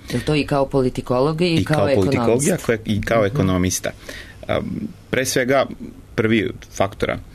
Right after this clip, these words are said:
Speaker 2: e, na-, nažalost, nije tema koja je zastupljena mnogo u medijima, iako vidimo naš današnji javni diskurs, e,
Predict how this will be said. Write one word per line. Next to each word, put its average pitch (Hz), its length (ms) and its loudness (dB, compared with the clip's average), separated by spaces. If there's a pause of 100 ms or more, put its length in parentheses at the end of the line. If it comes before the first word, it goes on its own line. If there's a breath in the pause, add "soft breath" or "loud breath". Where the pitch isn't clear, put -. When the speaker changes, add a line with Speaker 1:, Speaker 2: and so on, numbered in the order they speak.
(380 loud breath)
Speaker 2:
e, - 160 -4 (840)
na-, 95 240 2
nažalost, 110 600 2 (680)
nije 113 400 4 (680)
tema 104 260 2
koja 104 100 2
je 95 60 2
zastupljena 92 680 0
mnogo 92 280 2
u 92 40 2
medijima, 90 480 -2 (360 loud breath)
iako 107 260 2
vidimo 104 320 2
naš 98 180 2
današnji 95 500 0
javni 92 280 0
diskurs, 90 520 -4
e, - 40 -18